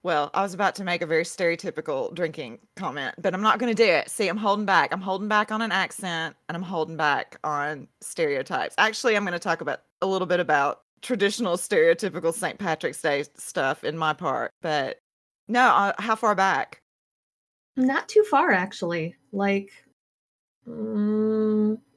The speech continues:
Speaker 2: off the boat, my great-grandparents. So, yeah.
Speaker 1: Oh, yeah. Oh, yeah. Mine is on my paternal grandmother. It's on her side of the family, a couple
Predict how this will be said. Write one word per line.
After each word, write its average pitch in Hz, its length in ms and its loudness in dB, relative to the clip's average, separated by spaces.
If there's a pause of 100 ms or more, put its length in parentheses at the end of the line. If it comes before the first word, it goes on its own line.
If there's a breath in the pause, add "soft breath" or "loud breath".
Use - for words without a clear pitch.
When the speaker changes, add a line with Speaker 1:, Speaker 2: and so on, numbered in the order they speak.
(180)
Speaker 2:
off 233 240 0
the 220 60 0
boat, 226 280 4
my 220 220 2
great-grandparents. 220 1120 0 (840)
So, 226 460 -2
yeah. 277 380 4
Speaker 1:
Oh, 392 40 2
yeah. 262 440 0 (160)
Oh, 339 120 0
yeah. 202 380 -2 (640)
Mine 254 400 0 (240)
is 202 160 -4
on 208 200 0
my 185 360 -2 (220)
paternal 220 840 -4 (100)
grandmother. 156 720 -6 (500)
It's - 60 -10
on 208 140 0
her 190 240 -2
side 156 300 0
of 135 40 -2
the 139 80 -6
family, 69 520 -12 (300)
a - 40 -8
couple 175 600 0